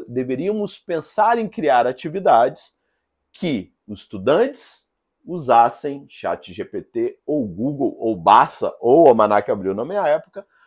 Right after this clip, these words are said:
para executá-la a partir dessas bases de informação, menos focada em reproduzir conhecimento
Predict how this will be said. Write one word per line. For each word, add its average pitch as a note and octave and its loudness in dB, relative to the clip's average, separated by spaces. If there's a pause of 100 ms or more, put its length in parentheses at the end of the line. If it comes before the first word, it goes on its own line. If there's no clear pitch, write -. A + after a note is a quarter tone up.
(280)
para A#3 8
executá-la F2+ -2 (140)
a C3+ -2
partir - -2
dessas C3+ -4
bases G2+ -2
de G2 -16
informação, G2 -14 (180)
menos F3 -4
focada G#3 2
em D3 -6
reproduzir C#3+ -8
conhecimento F3+ -14